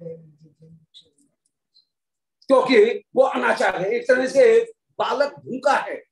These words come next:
और उस बालक को छुड़ा करके दूध पीने का, पिलाने के लिए यदि गए हैं, तो वो कहीं हिंसा हो जाएगी, इसलिए वो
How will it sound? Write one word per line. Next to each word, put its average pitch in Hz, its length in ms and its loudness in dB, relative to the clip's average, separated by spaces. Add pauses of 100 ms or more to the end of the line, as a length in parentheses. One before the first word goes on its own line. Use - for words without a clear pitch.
(340)
और - 120 0
उस 170 200 -8 (160)
बालक 208 420 -8
को 240 460 0 (340)
छुड़ा 247 500 -4
करके 294 280 -6
दूध 262 280 -18
पीने 254 260 -12
का, 220 220 0
पिलाने 226 380 -4
के 247 100 -12
लिए 247 220 -6
यदि 226 120 -4
गए 226 240 2
हैं, - 280 -6 (220)
तो 247 540 -2 (140)
वो 233 520 -2 (300)
कहीं 226 220 -2
हिंसा 220 420 -6
हो 165 240 -4
जाएगी, 143 220 -10 (920)
इसलिए 226 300 -2 (500)
वो 220 460 0